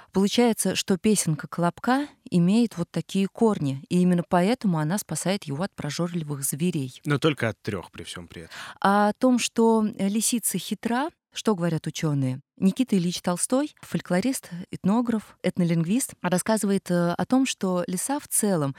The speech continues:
Speaker 1: ее хитрость была еще подмечена в баснях Эзопа, то есть корни идут оттуда. Есть, например, такая басня «Лиса и заяц», где заяц говорит: «Лиса,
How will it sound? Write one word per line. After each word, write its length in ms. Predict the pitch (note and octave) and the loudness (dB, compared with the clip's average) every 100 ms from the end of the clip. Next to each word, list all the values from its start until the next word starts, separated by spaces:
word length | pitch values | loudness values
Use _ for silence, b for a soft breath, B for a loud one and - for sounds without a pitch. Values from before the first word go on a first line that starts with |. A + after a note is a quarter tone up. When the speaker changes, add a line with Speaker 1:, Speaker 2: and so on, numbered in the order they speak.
| B B | B B
Speaker 1:
ее 280 | F3 F3 | 0 2
хитрость 500 | E3 - C#4+ A3+ D#3 | 0 -2 -4 -2 -4
была 240 | D3+ F#3 A3+ | -2 0 0
еще 240 | G#3 G3+ | 0 -4
подмечена 640 | - D#3+ E3+ G3 - E3 - | -4 -4 -2 -2 -2 -2 -4
в 60 | C3+ | -2
баснях 420 | E3+ F3 D#3+ - | 0 2 0 -2
Эзопа, 480 | D#3 C#3+ D3+ - C3+ - | -2 0 0 -2 -12 -4
то 80 | |
есть 180 | D#3+ - | -4 -2
корни 380 | - G#3 F3+ E3 | -2 0 0 -2
идут 200 | D3+ - | -2 -4
оттуда. 520 | D3+ _ F#3 E3+ C3 C#3 - | -6 _ -4 -4 -4 -8 -6
Есть, 220 | F#3+ F3 | -2 -2
например, 340 | E3+ - E3+ E3 | -2 0 -2 -2
такая 300 | E3+ F#3 F#3+ | -4 -2 0
басня 340 | C4 D4+ G#3+ | -2 0 0
«Лиса 320 | E3 - G#3+ | 0 0 0
и 40 | F3+ | 0
заяц», 360 | D3+ C#3 C3+ | 0 -4 -4
где 200 | - E3 | -6 -4
заяц 280 | E3 G3 E3+ | 0 0 -2
говорит: 400 | - E3+ D#3 - | -4 -4 -4 -4
«Лиса, 320 | A3 - F3 | -4 0 -2